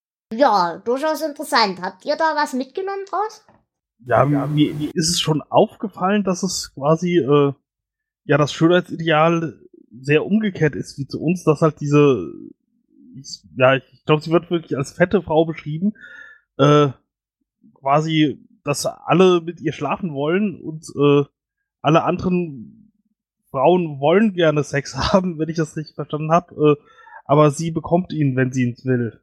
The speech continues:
Speaker 2: Das, äh, fand ich einen interessanten Konterpunkt, aber ansonsten fand ich die Szene jetzt, ja, okay, aber nicht herausragend.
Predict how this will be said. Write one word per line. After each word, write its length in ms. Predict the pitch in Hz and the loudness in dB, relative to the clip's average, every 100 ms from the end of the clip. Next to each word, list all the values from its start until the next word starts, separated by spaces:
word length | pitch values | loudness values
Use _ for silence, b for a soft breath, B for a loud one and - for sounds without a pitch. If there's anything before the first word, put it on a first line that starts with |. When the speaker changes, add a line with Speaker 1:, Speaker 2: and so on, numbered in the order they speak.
| - | -14
Speaker 2:
Das, 240 | 110 - | -14 -12
äh, 260 | - 117 117 _ _ _ _ - | -6 -4 -6 _ _ _ _ -2
fand 140 | 156 | 0
ich 160 | 180 - | -2 -8
einen 1080 | 104 85 67 - _ _ _ - 156 147 | -14 -16 -20 -20 _ _ _ -4 0 0
interessanten 560 | - 151 147 151 175 165 | -2 -6 -2 0 0 -2
Konterpunkt, 640 | - 156 208 - 208 214 202 | -6 0 0 0 -6 -6 -8
aber 300 | 147 147 147 B B B B B B _ _ _ | 2 2 2 B B B B B B _ _ _
ansonsten 720 | 123 131 127 139 180 - 175 | -6 -4 2 2 0 -4 -2
fand 160 | - 165 | 0 0
ich 140 | 156 | -2
die 60 | - | -12
Szene 360 | - 147 151 156 | -4 0 2 2
jetzt, 260 | 147 - | 0 -2
ja, 360 | 127 127 143 135 - _ | 2 4 4 -2 -12 _
okay, 500 | - - - 135 151 | -14 -8 -2 2 2
aber 300 | 123 139 135 | 2 2 2
nicht 440 | 131 113 107 139 - | 0 -6 -8 -8 -4
herausragend. 600 | 127 135 - 120 113 | -2 0 2 0 0